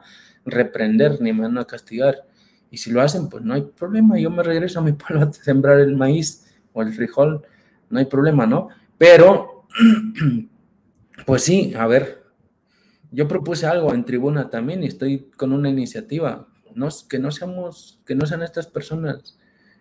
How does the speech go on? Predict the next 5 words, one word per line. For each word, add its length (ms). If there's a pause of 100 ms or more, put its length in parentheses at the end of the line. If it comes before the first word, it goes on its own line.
(420)
que 100
los 140
partidos 400
políticos, 1120 (500)
todos, 580